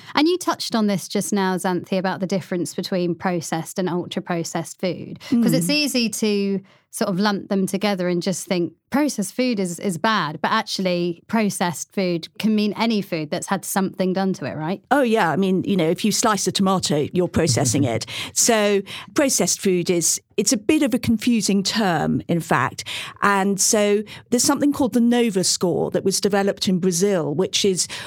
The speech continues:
Speaker 2: where a lot of this talk about ultra-processed has come out of, really. And they talk about food as unprocessed, which would be that tomato before you sliced it, mind,
Speaker 1: Mm-hmm.
Speaker 2: or it would be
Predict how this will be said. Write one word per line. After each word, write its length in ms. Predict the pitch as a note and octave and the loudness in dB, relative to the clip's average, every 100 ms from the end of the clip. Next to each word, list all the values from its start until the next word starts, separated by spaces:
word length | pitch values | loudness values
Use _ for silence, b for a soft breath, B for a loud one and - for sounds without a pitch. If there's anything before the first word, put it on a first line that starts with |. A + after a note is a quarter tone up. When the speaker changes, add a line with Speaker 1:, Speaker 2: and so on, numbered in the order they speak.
| B | B
Speaker 2:
where 540 | - G3 G#3+ G#3+ G3+ - | 0 2 4 4 2 2
a 60 | G3+ | 2
lot 180 | G3+ | 2
of 120 | G3+ G3 | 0 0
this 160 | F#3 | -2
talk 280 | - A3+ G3+ | 0 0 0
about 240 | - F3 | -2 0
ultra-processed 920 | F#3 E3+ - - F#3 F3 F3+ E3 - | 0 0 -4 -2 0 2 0 0 0
has 300 | G3+ D#3+ - - _ | 0 0 -2 -4 _
come 260 | - F#3+ F#3 | -4 0 2
out 280 | A3 A3 - | 2 2 0
of, 180 | E3 - | -2 0
really. 320 | D#3 D3 - B B B - | 0 0 -4 B B B 0
And 200 | A3 G3 | 2 4
they 220 | B3 C#4 | 2 2
talk 320 | - B3+ - | 2 0 0
about 260 | G#3 - - | 0 0 0
food 320 | A3 G3+ G3 | 0 2 2
as 240 | G3 - - | 0 -2 0
unprocessed, 840 | A3+ A#3+ - F3+ D3 - G2 - - | 2 2 0 -2 0 -2 -2 -2 -2
which 180 | F#3+ | 0
would 220 | G3+ F#3 - | 0 0 0
be 260 | F3 D#3 _ _ | 0 -2 _ _
that 180 | E3+ - | -2 -2
tomato 520 | - F#3 E3 - - C4+ - | 0 0 0 0 -2 -2 -2
before 300 | G3 G3+ F#3 | 0 0 0
you 100 | E3 | 0
sliced 440 | - F#3 F3 - | 2 2 2 0
it, 240 | - - - | -2 -4 -2
mind, 340 | G3 F#3 E3 | 0 2 2
Speaker 1:
Mm-hmm. 340 | D3 - - - - | -2 -4 -6 -8 0
Speaker 2:
or 200 | A#3 A#3+ | 4 4
it 100 | - | 2
would 220 | G3+ A#3 | 0 0
be 400 | A#3+ A3+ A3 A3 | 0 2 2 0